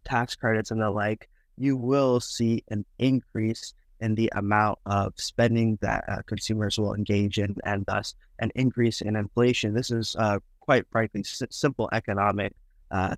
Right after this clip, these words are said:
theory that Chrystia Freeland and the Trudeau clique should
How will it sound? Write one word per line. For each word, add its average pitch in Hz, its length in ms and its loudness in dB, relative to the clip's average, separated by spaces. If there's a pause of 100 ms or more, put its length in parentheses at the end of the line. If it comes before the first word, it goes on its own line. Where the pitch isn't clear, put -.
theory 127 480 4
that 104 260 0 (320)
Chrystia 117 380 0
Freeland 107 680 0
and 104 340 0
the 104 80 -4
Trudeau 110 420 0
clique - 400 -2
should 110 420 0